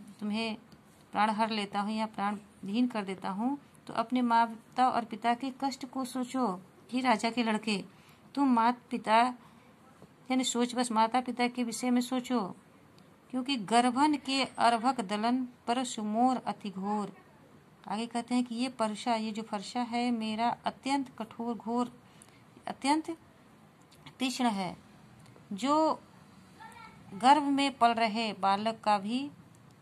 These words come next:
समाप्त कर सकता है, बालक भी समाप्त हो जाते हैं। ऐसा एक, इस कठोर, इस फरसे को देखो। इस चौपाई का भाव पक्ष है, यहाँ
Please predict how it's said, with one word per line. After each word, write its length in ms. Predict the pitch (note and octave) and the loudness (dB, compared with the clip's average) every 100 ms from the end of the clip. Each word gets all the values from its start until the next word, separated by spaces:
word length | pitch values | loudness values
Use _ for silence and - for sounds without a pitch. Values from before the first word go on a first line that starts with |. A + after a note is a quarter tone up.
| - - - | -20 -20 -10
समाप्त 340 | A3+ A3+ A3+ - | 0 2 2 0
कर 120 | G#3 | -2
सकता 260 | G#3+ G#3 | -2 -2
है, 80 | A3+ | 2
बालक 260 | G3+ A3 A#3+ - - | 4 2 2 -4 -8
भी 260 | G#3 C4+ C#4+ - - - - - | -4 -2 -4 -12 -20 -20 -20 -14
समाप्त 420 | - A3+ A3+ A3+ | -4 2 2 0
हो 80 | A3 | -4
जाते 300 | G3+ G3 G#3+ | -2 -2 -4
हैं। 340 | G3+ G#3 F#3 - - | -6 -6 -8 -14 -12
ऐसा 320 | G#3 G#3 A#3+ | -8 -2 0
एक, 140 | A3 G#3 - | 0 -4 -12
इस 120 | G#3 | -14
कठोर, 380 | - G#3+ - A#3 | -10 -10 -8 -10
इस 180 | - - | -8 -10
फरसे 400 | - G3+ - A#3 | -6 -6 -6 -8
को 340 | - A3+ A#3+ B3 - - - - | -8 -6 -6 -6 -14 -20 -20 -12
देखो। 440 | G3 A3 - A3 - - - - - - - - - - - - - - - - - - - - - - - - - - - - - - - - - | -6 -6 -4 -6 -6 -14 -20 -20 -20 -20 -20 -20 -20 -20 -20 -20 -20 -20 -20 -20 -20 -20 -20 -20 -20 -20 -20 -20 -20 -20 -20 -20 -20 -20 -20 -18 -14
इस 160 | - | -10
चौपाई 340 | B3 A#3+ A#3+ B3 | -4 0 2 0
का 120 | A#3+ | -2
भाव 240 | G3 A3+ | -4 -6
पक्ष 340 | A3+ A3+ - - | -6 -8 -8 -6
है, 260 | A3+ A3+ G#3+ - - - - - - - - - - - - - - - A3 | -4 -4 -4 -6 -20 -20 -20 -20 -20 -16 -12 -12 -14 -20 -20 -20 -20 -16 -12
यहाँ 440 | G#3 A3 G#3+ G3+ | -8 -6 -4 -6